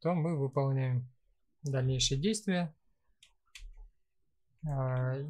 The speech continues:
если же нет, мы ничего не делаем. Так, это не, не то нажал.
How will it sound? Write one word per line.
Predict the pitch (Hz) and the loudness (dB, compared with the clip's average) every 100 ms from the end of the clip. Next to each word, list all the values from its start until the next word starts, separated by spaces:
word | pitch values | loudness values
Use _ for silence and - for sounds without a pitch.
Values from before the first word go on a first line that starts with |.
| 170 - - | -10 -12 -6
если | 139 160 - 139 | -2 -2 -2 0
же | 127 131 135 - - - | 2 2 0 -6 -6 0
нет, | 156 190 220 - - - - - - | 4 4 2 -4 -12 -20 -16 -10 0
мы | 170 | 4
ничего | 190 139 165 | 4 4 2
не | 147 123 | 2 4
делаем. | 127 120 117 - - - | 2 2 2 0 -2 -6
Так, | 127 123 - _ _ _ | -6 -6 -12 _ _ _
это | 143 - 127 127 131 151 - | -4 -2 0 0 -2 -4 -4
не, | 139 147 | -2 0
не | 160 147 | 0 0
то | 139 | 0
нажал. | 127 131 170 | 2 2 0